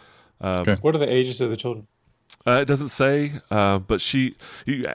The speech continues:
Speaker 1: she looks, uh, you know, the ledger doesn't have the ages, but she said, "Well, they were, they're all kids, kids, like, under the age of ten."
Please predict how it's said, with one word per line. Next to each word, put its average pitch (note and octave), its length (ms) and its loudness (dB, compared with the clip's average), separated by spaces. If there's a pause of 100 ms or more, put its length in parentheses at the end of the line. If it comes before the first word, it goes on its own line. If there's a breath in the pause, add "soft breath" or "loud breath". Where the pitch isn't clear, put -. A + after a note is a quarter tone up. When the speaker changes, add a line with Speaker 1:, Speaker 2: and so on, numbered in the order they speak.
(380)
Speaker 1:
she B2+ 400 2
looks, A#2+ 440 -2
uh, E2+ 160 -6
you G#2 80 -4
know, G2+ 140 2
the G#2 240 -4
ledger B2 240 4
doesn't G2+ 220 0
have G2+ 180 2
the F2+ 100 -2
ages, F2 260 -2
but G#2 140 -8
she - 80 -8
said, B2+ 180 -2
"Well, D#3+ 140 -2
they C#4 140 -4
were, G#3 420 -4
they're A3 180 -4
all G#3 120 -6
kids, G#2 520 -4
kids, - 380 -10
like, G#2+ 180 -8
under G3 300 -8
the D3 120 -4
age A#2+ 120 -4
of G#2+ 80 -12
ten." D#2+ 380 -10